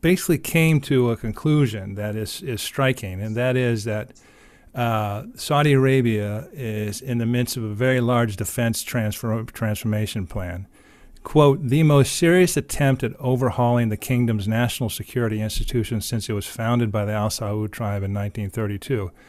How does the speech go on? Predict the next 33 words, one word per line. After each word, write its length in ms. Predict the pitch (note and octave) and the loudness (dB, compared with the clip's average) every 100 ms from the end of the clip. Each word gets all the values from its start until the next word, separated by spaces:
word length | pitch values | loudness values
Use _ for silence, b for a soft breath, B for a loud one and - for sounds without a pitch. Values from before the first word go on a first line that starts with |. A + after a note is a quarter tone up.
| B B B B - | B B B B 0
Now, 300 | C3+ B2 - - C#3 | 2 2 0 -8 -6
uh, 160 | B2+ F3+ | -6 -2
you 180 | B2 A#2 | 0 4
reached 280 | E3+ G3 | 6 6
this 120 | D#3+ - | 2 2
conclusion 480 | A#2+ - A#2+ A#2 | 0 4 4 4
based 340 | G#2+ A#2+ A#2 - | 2 2 2 0
on 140 | A#2 | -2
your, 240 | A2+ A2 C#3+ | 0 -2 -4
your, 260 | A2+ G#2 | -6 -6
your 160 | A2 G#2+ | -4 -6
four-year-long 640 | - C3+ B2 A#2 A2+ A2 | 0 4 6 6 4 2
research 500 | A2 A#2 - A2+ G2 | 2 0 0 -2 -4
for 100 | - | -4
your 140 | G#2+ A#2 | -2 -2
upcoming 400 | A2 B2 A2 G2 | -2 0 -2 0
book, 340 | A#2 G2+ - b b b b b - | 0 -2 -6 b b b b b 0
Rebuilding 500 | C3 A#2+ B2+ A#2 A#2 | 2 6 6 6 2
Arab 300 | A#2 A2+ G2 | 2 2 0
Defense, 460 | - C3+ A2 G#2 | 0 2 2 0
which 160 | A#2 - | -2 0
I'm 120 | A2 | 2
looking 220 | A#2 A#2 | 2 0
forward 220 | G2 C3 A2 | 0 0 2
to. 100 | A2+ | 4
When 160 | D3 | 6
is 80 | D3 | 6
that 200 | D3+ C#3+ | 4 4
gonna 180 | D3 C3 | 4 2
be 100 | C3+ | 2
coming 300 | C#3+ C#3 B2+ | 2 4 4
out, 260 | C3 C3+ | 2 2
Bilal? 400 | C#3 C#3 C#3 C#3 | 0 2 4 2